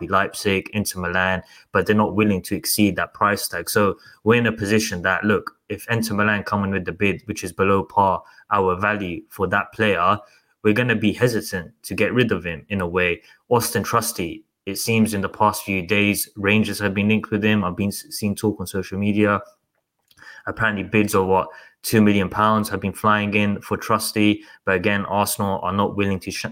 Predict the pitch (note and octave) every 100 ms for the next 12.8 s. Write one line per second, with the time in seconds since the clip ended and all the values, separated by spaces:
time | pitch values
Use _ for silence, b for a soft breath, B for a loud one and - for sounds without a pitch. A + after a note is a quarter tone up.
0 | - - G#2+ G#2+ - E2+ F2 F2+ F#2 -
1 | F#2 F#2+ G2+ F#2+ B B - F#2+ G2+ F#2+
2 | G#2 G#2+ F2+ b b b - G2+ - G2+
3 | G#2+ F#2 F#2+ G2+ F#2 F#2+ G2 F#2+ F2+ F2
4 | G2+ F#2+ D#2 - F#2+ F#2+ G2+ F#2+ - G#2
5 | F#2 - F#2 F#2+ F2 - G#2 F#2 E2+ F2
6 | G#2 F#2+ F2 F2+ F2 G2 G2 F2+ F2 F2
7 | G2+ G#2 G2+ B B B - F2 G2+ -
8 | G#2+ G2 F#2+ - G#2 F#2+ - - G2+ F#2+
9 | F#2 - - G2+ - G2 F#2 E2+ G#2 G2+
10 | F#2+ B B G2 G#2 A2 G#2 A2 - A2+
11 | G#2 G2 G#2 G2 F#2+ - - G2+ F#2+ -
12 | G2+ F#2 F2+ F#2 A2 G#2+ G2+ G2+